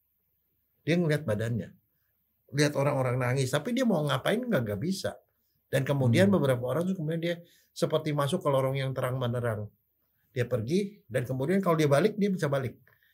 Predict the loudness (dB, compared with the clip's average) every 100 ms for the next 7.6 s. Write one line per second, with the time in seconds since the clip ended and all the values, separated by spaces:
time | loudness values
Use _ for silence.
0 | _ _ 0 0 0 -4 -4 -10 _ _
1 | _ _ 2 4 4 4 8 8 6 0
2 | 2 4 6 6 6 2 0 0 0 0
3 | 0 2 2 2 -2 -2 -4 -6 -8 -8
4 | 0 2 2 0 -2 -4 -4 -12 -18 _
5 | -20 -12 0 0 2 2 4 2 0 0
6 | 0 0 0 0 -2 -2 -4 -6 -6 -4
7 | -4 -4 -4 -2 -6